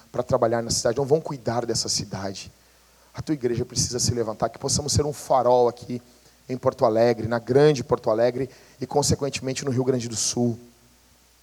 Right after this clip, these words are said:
Ó Deus, obrigado por estarmos vivendo no período que nós estamos vivendo. Obrigado por sabermos que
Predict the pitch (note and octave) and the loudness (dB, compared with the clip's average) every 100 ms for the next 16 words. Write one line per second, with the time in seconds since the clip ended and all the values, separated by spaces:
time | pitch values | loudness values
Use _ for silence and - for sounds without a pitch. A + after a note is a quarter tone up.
0 | _ - - _ _ - A#2 B2+ C3 B2 | _ -20 -20 _ _ -6 2 6 6 2
1 | C#3 C#3+ C#3+ B2+ B2+ C3+ B2 B2+ - - | -2 0 0 6 8 8 2 0 0 4
2 | B2 B2+ A2+ A#2+ A#2 B2+ B2+ B2+ D3+ B2+ | 4 4 -4 -4 0 0 -2 0 0 2
3 | D#3 D#3 B2 A#2 A2 G2+ - G#2 G2 F2+ | 2 0 -2 -2 -4 0 -2 -2 -8 -10
4 | F#2 F2 - _ _ _ _ _ _ _ | -12 -18 -20 _ _ _ _ _ _ _
5 | _ _ - C#3 B2+ B2 C3 - B2+ - | _ _ -2 0 4 4 2 -2 0 2
6 | B2+ A#2 C3 B2+ A#2+ - B2+ | 2 2 0 0 -4 -8 -10